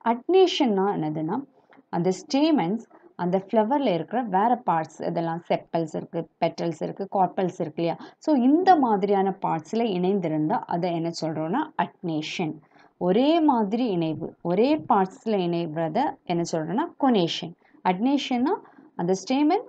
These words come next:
வேற parts கூட இணைவத என்ன சொல்றோம்னா atnation. Next, கொனேஷன்ல three types இருக்கு,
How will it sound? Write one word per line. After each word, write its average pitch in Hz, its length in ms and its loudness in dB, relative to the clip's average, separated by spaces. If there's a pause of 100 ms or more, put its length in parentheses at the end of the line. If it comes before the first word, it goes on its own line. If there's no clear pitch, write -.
(160)
வேற 302 260 4 (100)
parts 175 340 -2
கூட 175 100 -2 (120)
இணைவத 160 360 -4 (120)
என்ன 170 180 0
சொல்றோம்னா 160 380 -4 (160)
atnation. 160 600 -6 (640)
Next, 208 320 0 (340)
கொனேஷன்ல 214 600 0 (120)
three 269 100 0 (180)
types 160 340 -2
இருக்கு, 156 240 -6